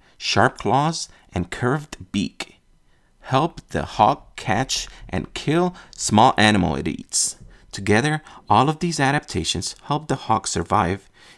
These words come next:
in its habitat. Flying squirrel. It's a bird, it's a plane, it's a squirrel? The flying squirrel has a fold of skin connecting the wrists of its front legs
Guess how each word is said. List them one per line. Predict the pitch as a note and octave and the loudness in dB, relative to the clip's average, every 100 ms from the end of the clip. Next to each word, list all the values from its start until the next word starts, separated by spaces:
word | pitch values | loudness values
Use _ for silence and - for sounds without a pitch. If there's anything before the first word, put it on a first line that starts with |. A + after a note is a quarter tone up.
| _ | _
in | F#2+ F2+ | 0 0
its | F2 - | 0 0
habitat. | F2 - - - - - _ _ _ _ _ - - _ | -2 -2 -8 -10 -12 -20 _ _ _ _ _ -20 -20 _
Flying | - E3+ F3+ F#3+ F#3 | -6 2 4 4 0
squirrel. | - E3 F3+ F2 G2 - - - _ - - - | -4 0 2 2 -4 -18 -20 -20 _ -20 -20 -6
It's | E3+ - | 0 0
a | |
bird, | D3 G3+ F3 E2+ - | 2 4 4 2 -2
it's | - | -6
a | - | -4
plane, | - A#3+ E3 F#2 - _ _ _ - | 0 2 2 0 -6 _ _ _ -4
it's | A#2+ F2+ | -2 -2
a | |
squirrel? | E2 - - F#2 G#2+ F#4+ - _ _ _ - - _ | -2 -4 -2 2 2 0 -8 _ _ _ -20 -20 _
The | G#2 | -6
flying | - F3 B3 | 0 2 2
squirrel | A#3 - D3+ B2+ E2+ F#2+ _ - | 0 0 2 2 0 -4 _ -4
has | A2 | -2
a | - | -2
fold | - C3+ E3+ B2 | -2 0 0 -2
of | |
skin | - - A#2+ D2+ - - | -4 -2 -2 -2 -8 -6
connecting | F2 G2 D3 F#3 F#3+ F3+ - - - _ _ | -2 -2 -4 -4 -2 -4 -8 -20 -20 _ _
the | - F2+ | -4 -2
wrists | F2+ A#2+ - - - - _ _ _ - | 2 2 2 -2 -4 -8 _ _ _ -2
of | F2 | -2
its | D#2 - | -2 -4
front | - A2 C#3+ - | 0 2 2 0
legs | E2+ D#2+ - - - | 0 0 -2 -8 -10